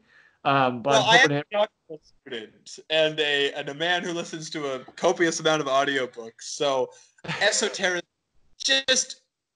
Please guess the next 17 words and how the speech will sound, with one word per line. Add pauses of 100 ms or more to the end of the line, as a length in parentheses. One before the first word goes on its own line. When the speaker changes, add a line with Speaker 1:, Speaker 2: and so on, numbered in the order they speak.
(260)
Speaker 2:
ah, (380)
ah, (160)
I
do. (100)
I
mean, (160)
literally
going
to (320)
class (100)
in (160)
two
hours
that
we're
just
gonna